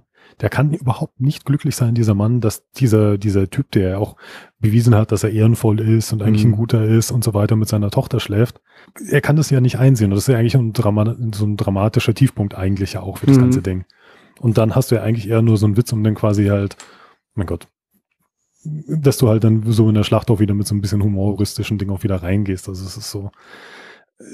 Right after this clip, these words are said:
Speaker 1: es ist, es ist keine, es ist keine nette Szene. Also
Speaker 2: Hm.
Speaker 1: du bist ja nicht auf der Seite vom Vater, der das Mädchen verprügelt,
Speaker 2: Das
Speaker 1: sondern
Speaker 2: stimmt. Aber es gibt halt keine Konsequenz, weißt du? Also du könntest ja genauso gut, also ich hatte,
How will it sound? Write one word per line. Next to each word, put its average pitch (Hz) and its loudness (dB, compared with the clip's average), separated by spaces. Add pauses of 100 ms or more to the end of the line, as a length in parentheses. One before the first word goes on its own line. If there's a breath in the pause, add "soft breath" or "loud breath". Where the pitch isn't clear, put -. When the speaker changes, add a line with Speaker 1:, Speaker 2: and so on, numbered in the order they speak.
(120)
Speaker 1:
es 117 -8
ist, 151 -2
es - 2
ist 175 2
keine, 151 4
es 156 2
ist 165 2
keine 127 4
nette 110 2
Szene. 92 -4
Also 101 2
Speaker 2:
Hm. 120 2 (280)
Speaker 1:
du 120 0
bist - 0
ja 123 4
nicht 107 2
auf 98 0
der 107 2
Seite 98 2
vom 95 -4
Vater, 95 -2
der 92 0
das 92 -4
Mädchen 98 -2
verprügelt, 95 0
Speaker 2:
Das 90 2
Speaker 1:
sondern 98 2
Speaker 2:
stimmt. - -20 (140)
Aber 143 4
es - 2
gibt - 0
halt 147 2
keine 139 0
Konsequenz, 120 0
weißt - -4
du? 139 2
Also 123 -4
du - -14
könntest 127 0
ja 123 2
genauso 120 2
gut, 131 -2
also 123 4
ich 127 0
hatte, 156 2